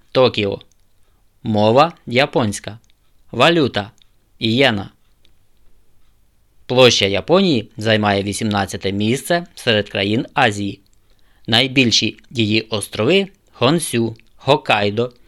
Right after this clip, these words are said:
Кюсю та Сікоку. Крім того,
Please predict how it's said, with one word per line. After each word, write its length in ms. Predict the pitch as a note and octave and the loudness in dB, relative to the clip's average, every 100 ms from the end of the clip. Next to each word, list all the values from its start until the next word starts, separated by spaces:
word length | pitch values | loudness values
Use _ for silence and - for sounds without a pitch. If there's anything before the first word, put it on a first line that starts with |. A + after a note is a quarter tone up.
| _ _ - | _ _ 0
Кюсю 520 | E3+ - B2 A#2 B2 _ - | 0 0 -2 -4 -6 _ -12
та 140 | A2+ | -10
Сікоку. 580 | - B2 D#3+ C3 G#2 - - _ _ _ _ _ _ | -8 -4 -2 -2 -4 -10 -16 _ _ _ _ _ _
Крім 300 | A#2 C#3 D#3+ | 0 0 0
того, 380 | F3 B2+ G#2 | 0 0 0